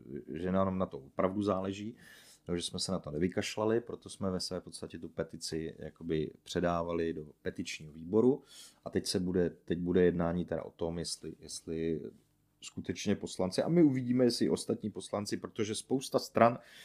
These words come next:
deklarovala to, že n-, na tom prošetření z těch státních zakázek covidových má také zájem. Takže uvidíme, jak se k tomu budou, jak se k tomu postaví i další strany,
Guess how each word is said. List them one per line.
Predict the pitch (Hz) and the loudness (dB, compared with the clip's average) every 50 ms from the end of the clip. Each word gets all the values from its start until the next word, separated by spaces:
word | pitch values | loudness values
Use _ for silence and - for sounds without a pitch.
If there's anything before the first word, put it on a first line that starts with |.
| - - - - _ - | -20 -20 -20 -20 _ -2
deklarovala | - 101 107 - 113 110 113 117 113 113 120 120 120 | 4 4 4 8 10 10 10 10 10 10 10 8 8
to, | 120 - 110 | 8 6 4
že | 104 117 107 - - - | 6 6 4 2 2 0
n-, | 107 101 - - 82 82 - _ _ _ - 78 - | -2 -2 -2 -4 -18 -20 -20 _ _ _ -20 -14 -4
na | 95 98 98 98 | 0 2 2 2
tom | 95 113 107 104 | 4 4 4 4
prošetření | 98 98 - - 107 - - - 104 107 110 | 2 0 2 2 0 0 2 0 0 0 0
z | - - - - - - - | -2 -4 -6 -8 -10 -8 -4
těch | - 95 - - _ _ _ - - 85 80 | -4 -4 -4 -6 _ _ _ -2 0 0 0
státních | - - - 98 90 - 107 104 98 | 0 2 2 2 2 2 0 -2 -2
zakázek | 90 - - 98 98 101 104 - - _ - - - - | -2 -2 0 0 0 0 -2 -6 -8 _ -20 -12 -2 -2
covidových | 98 92 98 95 95 95 101 - - - _ _ _ - | 0 2 2 0 0 -2 -2 -4 -6 -18 _ _ _ 0
má | - 95 101 110 | 4 6 6 6
také | - 123 - 160 139 | 6 4 2 2 4
zájem. | 123 95 82 76 71 - _ _ _ _ _ _ _ _ _ _ _ _ _ _ _ - - | 4 4 2 0 -6 -14 _ _ _ _ _ _ _ _ _ _ _ _ _ _ _ -10 -2
Takže | - 95 87 107 101 | -2 0 4 4 4
uvidíme, | 90 95 101 104 107 113 | 2 2 0 0 0 0
jak | 104 - | -2 -2
se | - - | -4 -8
k | - | -8
tomu | - 101 101 101 | -8 -6 -4 0
budou, | 104 107 107 98 - | 2 2 2 2 2
jak | - 90 - | -2 -4 -4
se | - 95 | -4 -10
k | 92 - | -8 -4
tomu | 110 107 | -4 -4
postaví | 98 92 - - - 104 101 104 107 | -4 -6 -8 -4 -2 -2 -2 -2 -2
i | - - - 107 104 101 101 | -4 0 2 2 2 2 2
další | 101 101 104 - - 107 | 0 -2 -2 -4 -8 -8
strany, | - - - 123 123 | -8 -8 -8 -8 -8